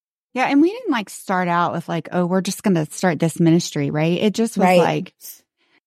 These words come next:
Speaker 1: it was like, "This is good stuff." And,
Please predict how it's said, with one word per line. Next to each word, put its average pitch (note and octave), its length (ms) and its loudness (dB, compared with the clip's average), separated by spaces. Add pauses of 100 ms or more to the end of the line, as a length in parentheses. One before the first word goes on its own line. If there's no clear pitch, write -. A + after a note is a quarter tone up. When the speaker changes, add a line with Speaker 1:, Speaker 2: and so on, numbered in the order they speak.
Speaker 1:
it G#3+ 120 2
was G#3+ 200 -2
like, G3+ 220 0
"This A#3 220 0
is C#4 160 -4
good G#3 240 0
stuff." - 640 0 (760)
And, F3+ 300 2